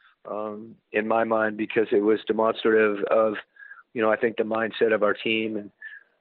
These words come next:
you know, I, I, Jordan hasn't, and I don't think he's too worried about it, um, gotten as much credit for some of those other things because he's such a good scorer. But, you know, I, I think he's really taken pride in,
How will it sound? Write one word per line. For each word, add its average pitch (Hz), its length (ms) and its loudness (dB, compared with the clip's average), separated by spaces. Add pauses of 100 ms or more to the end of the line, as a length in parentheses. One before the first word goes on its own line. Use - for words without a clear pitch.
(120)
you 110 60 -4
know, 104 100 4
I, 110 180 4
I, - 300 -8 (200)
Jordan 135 380 2
hasn't, 120 420 -2 (140)
and 113 120 -6
I 147 100 2
don't 135 140 -2
think 131 180 -8
he's 131 120 -8 (100)
too 131 120 -4
worried 131 240 2
about 131 240 2
it, - 120 -10 (220)
um, 113 420 -10 (320)
gotten 117 260 -2
as 110 120 -14
much 123 240 -6
credit 120 320 0
for 117 160 -6
some 117 160 -4
of 110 60 -4
those 113 200 -2
other 110 220 0
things 113 260 -6
because 117 360 -2
he's 113 200 -4
such 107 160 0
a 110 40 -8
good 101 220 -4
scorer. 107 340 2
But, - 160 -2 (560)
you 117 80 -4
know, 110 180 2
I, 101 240 2
I - 20 0
think 117 280 -4
he's 117 280 -8
really 113 520 0 (680)
taken 113 280 0
pride 113 440 0
in, 107 220 -14